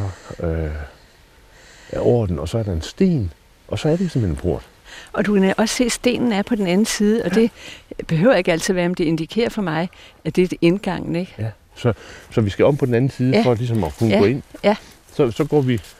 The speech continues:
Speaker 2: Ja, vi kan godt, vi må godt, kan godt gå igennem, ligesom, men så går, øh, skal vi bare, så går vi ud, faktisk.
Speaker 1: Ja, nej, vi, vi, vi, vi, vi går, jeg, jeg går altså udenom.
Speaker 2: Ja, okay.
Speaker 1: Ja, ja,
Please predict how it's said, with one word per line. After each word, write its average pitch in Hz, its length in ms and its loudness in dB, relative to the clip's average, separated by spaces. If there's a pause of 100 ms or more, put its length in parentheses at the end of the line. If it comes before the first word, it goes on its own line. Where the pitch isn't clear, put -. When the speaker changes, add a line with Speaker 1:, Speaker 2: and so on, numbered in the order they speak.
(300)
Speaker 2:
Ja, 156 60 0
vi 160 140 2
kan 190 120 4
godt, 196 280 2
vi 196 60 4
må 180 120 0
godt, 180 220 2
kan - 160 -2
godt 180 240 0
gå 220 80 2
igennem, 185 400 2
ligesom, 175 220 0
men 170 140 -2
så 214 100 -6
går, - 240 -2
øh, 185 80 0
skal - 180 -4
vi 185 40 -4
bare, 196 320 0
så 226 120 -4
går 233 140 0
vi 220 120 -2
ud, 254 300 0 (140)
faktisk. - 600 -6 (180)
Speaker 1:
Ja, 101 80 0
nej, 90 160 -2
vi, 87 180 0
vi, 85 120 -2
vi, 76 380 -4
vi, 71 120 -4 (360)
vi 82 100 -2
går, 69 160 0
jeg, 82 280 -2
jeg 113 120 2
går 117 180 2
altså 80 140 -4
udenom. 90 400 -4
Speaker 2:
Ja, 190 240 2
okay. 226 340 0 (480)
Speaker 1:
Ja, 117 120 -4 (340)
ja, 95 100 -4